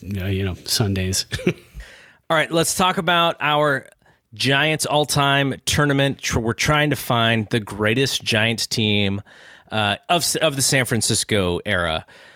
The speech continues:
Speaker 2: And in this matchup, we have the two thousand and two San Francisco Giants against the nineteen ninety-three San Francisco Giants, which are, which are both teams that are near and dear to our hearts because,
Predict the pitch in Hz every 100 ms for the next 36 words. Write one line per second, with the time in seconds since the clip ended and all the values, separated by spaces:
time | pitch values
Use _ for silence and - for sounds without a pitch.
0 | _ _ _ 135 131 127 127 123 117 123
1 | 113 185 - 120 101 98 104 101 - -
2 | 123 120 110 107 107 101 107 - 165 170
3 | - 127 143 139 139 139 117 113 - -
4 | 113 90 92 - 113 95 104 98 - 98
5 | 98 87 92 - 107 117 101 - 127 123
6 | 147 147 170 156 156 160 160 196 269 196
7 | 131 - _ - 120 - 107 113 107 104
8 | 117 131 160 139 - 151 175 156 131 190
9 | 185 - - 208 208 143 113 117 117 113
10 | 120 135 180 165 120 120 143 139 120 -
11 | 117 110 135 190 - - 104 - 101 92
12 | -